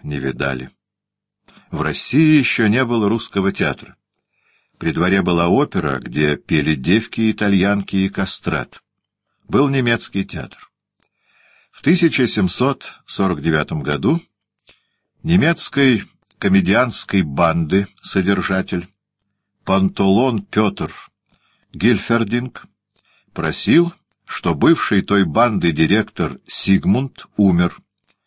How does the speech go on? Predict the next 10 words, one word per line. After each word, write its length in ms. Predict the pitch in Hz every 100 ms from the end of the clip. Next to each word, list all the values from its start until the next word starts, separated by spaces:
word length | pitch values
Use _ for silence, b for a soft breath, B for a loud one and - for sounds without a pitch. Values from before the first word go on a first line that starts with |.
| _ _
и 120 | 80
банда 480 | 71 117 151 143 123
осталась 520 | 107 - 117 127 120
без 300 | 73 90 104
директора, 800 | 73 113 82 80 - 82 76 76 _ _ b b -
а 180 | 76
содержит 720 | 76 - 82 139 147 131 139 135
её 240 | 120 123
он, 480 | - 87 82 80 80 b b b _
Пантолон 920 | 85 82 78 85 80 95 131 135